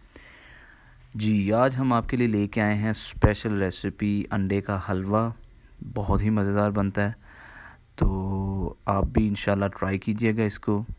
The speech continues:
और, अ, इंशाल्लाह आपको भी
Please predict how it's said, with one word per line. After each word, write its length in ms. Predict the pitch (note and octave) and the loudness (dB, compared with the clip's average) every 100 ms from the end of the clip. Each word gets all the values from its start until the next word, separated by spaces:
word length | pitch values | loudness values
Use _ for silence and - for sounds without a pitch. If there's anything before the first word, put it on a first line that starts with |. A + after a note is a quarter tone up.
| - | -6
और, 460 | F2 F2 F2+ F2+ E2 | -2 0 -2 -4 -4
अ, 1600 | F2 F2+ F2 E2 - - - - - - - - - _ _ - | -2 -2 -4 -6 -10 -18 -20 -20 -20 -20 -20 -20 -20 _ _ -10
इंशाल्लाह 600 | G2 F#2+ F#2 F2 - G2+ | -6 -4 -2 -4 -2 -2
आपको 300 | F#2+ - F#2+ | -2 -2 -2
भी 260 | G2+ F#2 | -2 -4